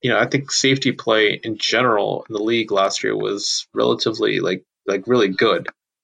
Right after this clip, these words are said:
Uh, you had a lot of above average safeties who graded pretty highly, and, and Reed was, um, about in the above average to average area. So, uh, which makes sense. Like, he doesn't really play, like, a flashy position. Like, he doesn't,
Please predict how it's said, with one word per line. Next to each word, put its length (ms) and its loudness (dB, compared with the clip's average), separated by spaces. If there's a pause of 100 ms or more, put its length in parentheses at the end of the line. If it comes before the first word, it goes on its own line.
(240)
Uh, 160 -2
you 80 2
had 80 2
a 40 4
lot 160 4
of 140 0
above 300 0
average 340 2
safeties 500 -2
who 60 -8
graded 300 -2
pretty 200 -6
highly, 400 0
and, 280 -6 (460)
and 180 -2
Reed 260 2
was, 460 -4
um, 300 -2
about 280 2
in 60 0
the 280 2 (680)
above 460 0 (100)
average 400 2
to 80 2
average 640 0 (140)
area. 380 2
So, 380 0 (520)
uh, 160 -2
which 300 -2
makes 260 2
sense. 300 0
Like, 160 0
he 260 -6
doesn't 280 0
really 220 0
play, 300 0
like, 220 -4
a 60 -8
flashy 520 -2
position. 680 -6 (200)
Like, 180 -8
he 80 0
doesn't, 300 -2